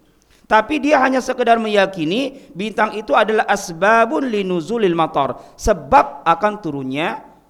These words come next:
hujan. Yang menjadikan bintang akan, akan menjadi sebab akan turunnya hujan. Tidak meyakini bintang tersebut memiliki apa? Pengaruh.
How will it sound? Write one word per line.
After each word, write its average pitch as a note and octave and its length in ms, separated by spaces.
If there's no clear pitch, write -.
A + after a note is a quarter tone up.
hujan. C#3 560
Yang D3 220
menjadikan E3 480
bintang D3+ 420
akan, F#3 540
akan F3+ 560
menjadi E3+ 380
sebab F#3+ 400
akan E3 240
turunnya F#3 340
hujan. D3 400
Tidak A3 260
meyakini C4 480
bintang A3 300
tersebut G#3 240
memiliki F3 340
apa? F#3 540
Pengaruh. D3+ 560